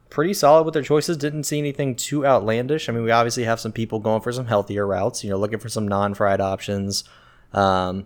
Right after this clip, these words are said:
looking for some salad options for, for, you know, for the vegan perspective. But outside of that, most people are kinda going with the, the traditionals, you know, sticking with what we know. Um, so I'll throw it to either one of y'all first if anybody wants to kick it off with what their top three would be, if, if you have anything to kinda ex-,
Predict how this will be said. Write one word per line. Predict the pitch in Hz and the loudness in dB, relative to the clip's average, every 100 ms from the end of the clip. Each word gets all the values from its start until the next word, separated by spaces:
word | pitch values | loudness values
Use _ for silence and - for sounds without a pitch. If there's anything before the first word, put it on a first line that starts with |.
| - | -4
looking | 120 113 107 | -2 -2 -2
for | 107 | -4
some | 110 | -4
salad | 110 107 98 101 | 0 4 6 6
options | 101 98 107 104 98 | 4 2 0 -4 -6
for, | - - 104 104 | -10 -12 -10 -8
for, | - | -6
you | 107 | -4
know, | 95 | -4
for | 92 104 | -4 -8
the | 98 - | -8 -10
vegan | 113 110 107 107 | -6 -2 -2 -2
perspective. | 104 107 113 101 107 104 | -6 -2 -2 0 -4 -2
But | - 190 131 - - _ _ _ _ _ - | 6 8 6 4 -10 _ _ _ _ _ -2
outside | 180 170 160 | 0 4 4
of | 110 | 6
that, | 107 98 | 6 6
most | 123 117 | 4 2
people | 127 104 | 0 0
are | 101 | 0
kinda | 117 101 | 0 0
going | 101 98 | 2 2
with | 98 95 | 0 -2
the, | 95 95 - - | -4 -4 -8 -6
the | |
traditionals, | 147 117 98 95 98 101 | -4 -2 -2 -2 -6 -4
you | 104 | -6
know, | |
sticking | 92 - 101 98 | -6 -6 -6 -6
with | 95 - _ _ _ - | -8 -10 _ _ _ -4
what | 113 80 | -2 -2
we | 98 | -2
know. | 98 101 131 - _ _ _ _ - | -2 -2 -4 -8 _ _ _ _ -6
Um, | 110 104 95 92 95 _ _ _ _ _ _ - | -2 0 -2 -4 -10 _ _ _ _ _ _ -6
so | 107 | -2
I'll | 104 | 2
throw | 123 104 | 4 4
it | 104 | 2
to | - 95 95 95 - _ _ _ _ _ - | -2 0 0 -4 -10 _ _ _ _ _ -2
either | 135 | 2
one | 120 | 2
of | 110 | 4
y'all | 104 104 | 4 4
first | 110 101 | 2 -2
if | 107 | -2
anybody | 101 101 | -2 0
wants | 101 98 | -2 -6
to | - | -6
kick | 107 | -4
it | 104 | 0
off | 98 95 | 0 0
with | 104 - | -4 -2
what | 104 98 | -2 0
their | 107 104 | 0 0
top | 104 113 85 | 0 -2 -2
three | - 113 | -4 -4
would | 113 110 | -2 -2
be, | 104 113 113 | 0 -2 -2
if, | 98 | -4
if | 98 95 | -8 -4
you | 101 | -2
have | 98 | -2
anything | 98 98 | -4 -8
to | 95 | -6
kinda | - 98 | -4 -4
ex-, | 78 - | -6 -8